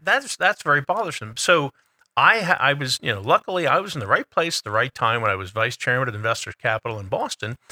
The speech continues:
I worked with these people that had five and ten and twenty million dollars. And I saw, you know, how they managed their money was different than what the, what I had been telling people for eleven years as a broker. And I was amazed at how efficient, at how, at how valuable it was,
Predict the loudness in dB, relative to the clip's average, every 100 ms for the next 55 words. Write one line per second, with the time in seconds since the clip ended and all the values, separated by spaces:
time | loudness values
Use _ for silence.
0 | -4 0 2 2 0 -2 -8 -8 -6 -6
1 | -2 -2 0 -2 0 2 2 0 -6 -4
2 | -2 -2 -8 -4 -4 -2 -6 -4 -2 -2
3 | -4 -12 -20 -20 _ 0 2 4 4 2
4 | 0 -4 0 2 2 0 -6 _ _ -6
5 | -2 0 0 4 4 4 0 -2 0 -2
6 | -4 -6 -6 -4 -4 -4 0 2 2 0
7 | -2 -8 _ _ _ 0 2 4 2 0
8 | 0 0 2 4 4 2 -4 0 0 0
9 | -4 -6 0 2 2 0 0 0 -2 -6
10 | -4 0 0 0 -2 -4 _ _ _ _
11 | 2 4 4 0 2 2 0 -2 -2 0
12 | -2 -4 -4 -2 -2 -6 -10 _ _ _
13 | _ -4 0 2 4 2 -2 -2 -4 -2
14 | 0 2 2 0 -2 -2 -2 0 0 -2